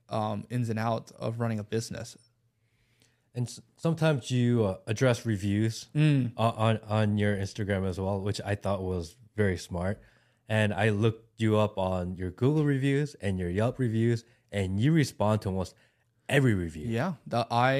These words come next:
Speaker 2: And there's a lot of reviews.
Speaker 1: There was a lot,
Speaker 2: And you
Speaker 1: hundreds.
Speaker 2: respond to all of them.
Speaker 1: <laughs> I do, and I personally respond to everything.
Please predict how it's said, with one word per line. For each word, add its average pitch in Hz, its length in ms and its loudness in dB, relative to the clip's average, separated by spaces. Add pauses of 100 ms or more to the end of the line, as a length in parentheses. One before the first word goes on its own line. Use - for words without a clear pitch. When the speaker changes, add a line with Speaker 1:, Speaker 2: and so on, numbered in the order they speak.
Speaker 2:
And 156 80 4
there's 123 140 6
a 92 60 0
lot 117 260 6
of 147 80 2
reviews. 87 340 -2
Speaker 1:
There 127 100 -6
was 175 120 -10
a - 260 -14
lot, - 200 -12
Speaker 2:
And - 140 -14
you 117 60 2
Speaker 1:
hundreds. 151 340 6
Speaker 2:
respond 165 560 6
to 147 160 4 (180)
all 139 240 6
of 117 60 4
them. 90 180 0 (600)
Speaker 1:
<laughs> - 640 -6
I 143 100 4
do, 220 260 2
and 139 120 0
I 180 60 2
personally 196 440 -2
respond 160 360 0
to - 100 -4
everything. 135 400 0